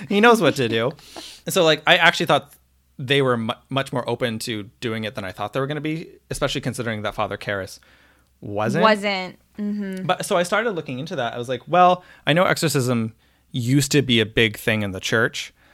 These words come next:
Speaker 1: um, and I know that it's not anymore," but I was looking into it, and I found this guy, Gabriel Armoth, um, Am-, Amorth? Amorth. Gabriel Amorth, who was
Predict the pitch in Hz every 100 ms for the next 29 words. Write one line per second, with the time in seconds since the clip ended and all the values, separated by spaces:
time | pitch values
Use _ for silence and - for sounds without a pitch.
0 | _ _ - 110 104 101 123 139 170 160
1 | 123 139 156 151 123 113 120 165 160 110
2 | 110 123 123 151 156 156 165 156 123 113
3 | 117 113 113 - _ _ _ _ _ 139
4 | 135 185 240 202 - 139 131 123 - -
5 | 120 147 170 214 220 214 _ - 123 131
6 | 98 - - _ 120 107 104 - 123 139
7 | 139 - 107 131 156 180 233 - - -
8 | 127 110 90 - - 139 175 185 - 117
9 | 123 117 101 107 - - _ _ _ _
10 | - 143 131 123 113 - _ _ - 123
11 | 139 127 120 113 -